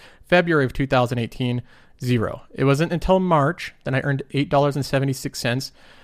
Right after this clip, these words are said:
and then so on and so forth. And I have funded this portfolio aggressively. So there's a couple things that you have to do to make this work. First of all, you have to start and set it up.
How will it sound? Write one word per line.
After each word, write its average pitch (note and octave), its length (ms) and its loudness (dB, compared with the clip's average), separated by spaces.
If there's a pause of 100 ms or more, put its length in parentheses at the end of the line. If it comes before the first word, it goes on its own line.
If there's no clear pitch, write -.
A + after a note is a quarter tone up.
(220)
and B2+ 160 2
then B2+ 160 4
so D3 280 2
on C#3 120 2
and A#2+ 80 -2
so A2 180 -4
forth. - 360 -10 (260)
And A#2+ 280 0 (360)
I D#3 120 6
have F3+ 160 2
funded G3 560 0
this B2+ 160 -6
portfolio C#3+ 640 0
aggressively. - 680 -4 (120)
So - 160 -4
there's C3+ 180 2
a C3+ 40 -4
couple F#3 320 0
things F#3+ 340 -2
that - 140 -6
you D#3 80 -4
have D3+ 200 -4
to D#3 100 -4
do D#3+ 260 0
to C#3 60 -2
make C3 240 -2
this - 200 -6
work. - 280 -6 (720)
First G3+ 240 2
of G#3+ 80 2
all, G#3 100 6
you F#3+ 80 4
have F#3 100 0
to - 80 -8
start D#3+ 440 0
and C3 100 -4
set - 220 0
it D3 80 0
up. A#2+ 220 -2